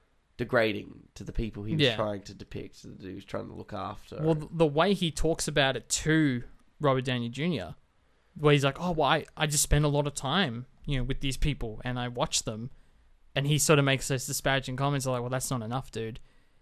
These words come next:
Speaker 2: I think, and it's funny because, like, this film explores all that, but then Robert Downey Junior's speech is, is just so spot on where you're right.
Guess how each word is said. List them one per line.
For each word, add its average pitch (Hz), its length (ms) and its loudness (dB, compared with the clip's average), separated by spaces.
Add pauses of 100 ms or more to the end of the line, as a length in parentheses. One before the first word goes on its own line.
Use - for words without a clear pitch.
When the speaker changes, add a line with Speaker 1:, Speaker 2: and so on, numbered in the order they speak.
(100)
Speaker 2:
I 175 160 8
think, 208 280 0 (600)
and 180 160 4
it's 175 120 0
funny 214 200 6
because, 143 220 2
like, 143 120 0
this 160 120 -2
film 190 160 2
explores 156 500 0
all 127 100 2
that, 107 280 -4 (680)
but 147 140 4
then 156 400 4 (340)
Robert 175 220 6
Downey 156 240 4
Junior's 135 320 2
speech - 680 -2 (460)
is, - 420 2
is 160 220 2
just - 280 0
so 160 220 4
spot 147 320 2
on 143 140 2
where 143 160 4
you're 143 180 4
right. 180 340 2